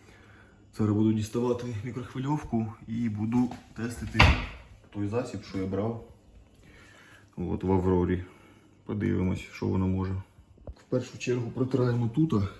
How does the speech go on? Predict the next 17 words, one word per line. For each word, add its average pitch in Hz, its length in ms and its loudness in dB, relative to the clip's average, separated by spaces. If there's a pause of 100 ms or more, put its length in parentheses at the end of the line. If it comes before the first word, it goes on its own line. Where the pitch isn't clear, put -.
(1200)
бо 107 260 -2
тут 101 220 -2
доволі 104 460 4 (720)
давно 117 440 8
так - 200 -2 (920)
не 107 100 -2
прибирався 98 720 2
я. 95 220 4 (2000)
А - 40 -6
ще - 160 -4
тут - 160 -4
також 107 300 2
жир, 127 220 8
я 113 80 10
думаю, 104 300 6 (1500)
треба, 113 240 4
мабуть, 110 360 6